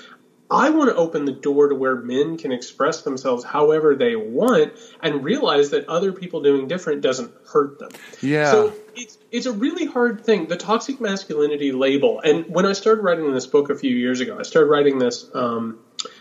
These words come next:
Speaker 1: at the end of two thousand sixteen, going into two, two thousand seventeen, we really didn't have any other words for it. You know what I mean? Like,
Speaker 2: Right.
Speaker 1: I, and we still kind of don't, because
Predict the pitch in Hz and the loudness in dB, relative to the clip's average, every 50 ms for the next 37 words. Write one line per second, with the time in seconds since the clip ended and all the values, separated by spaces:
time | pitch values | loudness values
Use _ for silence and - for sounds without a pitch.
0 | _ _ - - - 147 151 - - 175 143 156 160 165 156 151 143 - - 156 | _ _ -6 -2 0 0 -2 0 2 4 4 4 4 2 0 -2 -2 -2 -4 -2
1 | - 147 147 143 143 131 127 - 139 131 - - - 139 131 131 127 127 131 131 | 0 0 0 0 0 -2 -2 -4 -6 -8 -8 -8 -6 -4 -4 -2 -2 -2 0 0
2 | 127 127 127 127 131 - 143 135 131 131 131 131 131 131 127 123 120 - 131 127 | 0 0 0 -2 -4 -2 0 2 4 4 4 4 4 4 2 0 -2 -2 -4 -4
3 | 117 - - - - - - 139 135 139 117 117 110 107 107 107 - 117 104 - | -4 -6 -12 -20 -8 -2 0 0 2 2 0 -2 -2 -4 -6 -4 -4 -4 -4 -4
4 | - - - - 156 139 117 - - - - - - - _ _ _ - 170 156 | -6 -6 -4 -2 0 0 -2 -4 -8 -16 -20 -20 -20 -20 _ _ _ 0 2 4
5 | 151 202 285 311 269 185 135 123 117 120 120 113 117 117 113 110 - - - 151 | 6 4 4 4 2 2 0 -2 -6 -6 -6 -6 -6 -6 -6 -6 -4 -4 -2 -2
6 | 202 226 208 - - - - - - - - _ _ - - _ _ _ _ - | 0 0 -2 -4 -6 -14 -18 -16 -16 -16 -18 _ _ -20 -20 _ _ _ _ 2
7 | 160 170 185 185 180 175 170 165 165 165 165 165 151 160 151 147 - - - - | 4 6 6 6 6 6 4 4 2 0 -2 -2 0 0 0 0 0 -4 -10 -20
8 | - - 107 92 92 - - - 180 202 208 - - 185 175 180 180 - _ - | -16 -12 -10 -10 -10 -10 -6 -4 -4 -4 -4 -4 -4 -4 -2 -2 -4 -10 _ -14
9 | 160 165 170 - - - - 190 190 208 240 269 254 - - - 185 190 180 156 | -14 -12 -12 -12 -14 -12 -8 -2 0 2 2 0 -2 -6 -10 -10 -8 -6 -6 -6
10 | 131 - - - 175 214 247 240 - - 165 147 - - - - 208 220 254 233 | -6 -6 -6 -2 0 0 0 0 -2 -2 -6 -6 -6 -8 -8 -2 0 2 4 4
11 | 185 165 156 151 - - | 4 2 -2 -4 -8 -12